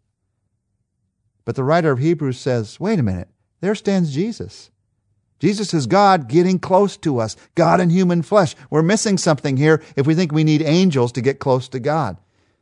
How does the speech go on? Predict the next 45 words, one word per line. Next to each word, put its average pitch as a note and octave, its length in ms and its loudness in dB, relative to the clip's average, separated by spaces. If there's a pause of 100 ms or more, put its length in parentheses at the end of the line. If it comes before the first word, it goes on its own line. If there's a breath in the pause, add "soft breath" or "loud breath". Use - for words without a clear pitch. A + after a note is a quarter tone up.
(260)
Truth A#3+ 220 -4
of E3 60 -2
the C#3+ 80 0
matter C#3 320 2
is, C#3 480 0
they E3 240 -2
had D3 260 0
their D3 160 2
beliefs B2 380 -2
about A#2 220 2
angels A#2+ 400 0
back A#2+ 340 -4
then. A2+ 320 -2
We G3+ 160 -2
also B3+ 280 0
have D#3 220 2
some C3 160 -6
false B2 380 2
beliefs B2 400 -4
about A2+ 240 0
angels A2+ 480 -4
now. C3 380 -4 (560)
The D#3 80 0
number A3 180 4
one G#3+ 200 4
false F3 340 4
belief C#3 320 0
about D3 220 4
angels D3 300 0
that A2+ 120 -2
I D3+ 200 4
hear B2 340 0
from A2+ 200 -8
people A#2 280 -4
today A2+ 440 0 (260 soft breath)
is B2+ 140 0
this B2+ 180 0
belief D3+ 480 2
that B2 240 0 (160 soft breath)
somehow, F3 420 2
someday, D#3+ 460 2
we're E3 320 4
gonna C#3 240 0
become C3+ 500 0
angels. C#3+ 640 -4